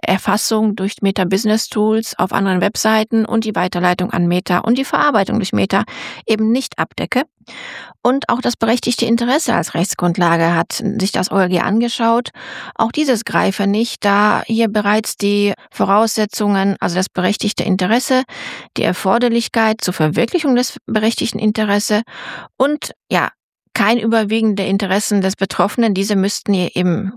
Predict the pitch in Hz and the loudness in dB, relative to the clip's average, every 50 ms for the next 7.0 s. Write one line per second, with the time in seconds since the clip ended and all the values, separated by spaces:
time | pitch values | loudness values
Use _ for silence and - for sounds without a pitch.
0 | - - - 214 208 208 202 190 190 - 180 - - - 190 196 214 220 226 233 | -6 -2 0 0 2 2 0 -2 -2 -4 -6 -6 -2 0 2 2 4 4 2 2
1 | 220 233 240 240 - - - - - - - - - - 202 196 196 196 - - | 2 2 0 0 -4 -12 -14 -14 -12 -14 -14 -10 -4 0 2 2 2 2 -2 -4
2 | - - - 165 185 - - - _ _ - 185 - - 226 - 202 190 214 208 | -6 -2 0 0 0 -2 -4 -10 _ _ -4 -2 0 0 0 2 2 2 2 2
3 | 214 - - - 175 175 190 185 - - 196 196 220 233 - - - - - - | 0 -2 -2 -2 0 2 2 0 0 0 0 0 0 0 -2 -6 -12 -16 -10 -4
4 | - 175 190 - - - - 196 190 190 196 196 196 208 220 - - 202 190 - | -2 0 0 0 -2 0 0 2 2 4 4 2 2 0 0 -2 -2 -2 -2 -2
5 | - - 170 180 185 170 175 - - - - - - - 185 190 214 - _ _ | 0 2 2 4 4 2 2 0 -2 -2 -4 -2 0 0 0 0 0 -2 _ _
6 | - 262 247 - - 180 - - 196 - - 240 285 311 - - - 196 - | 0 0 0 0 0 -2 0 0 0 0 0 0 0 0 0 -2 -2 -2 -2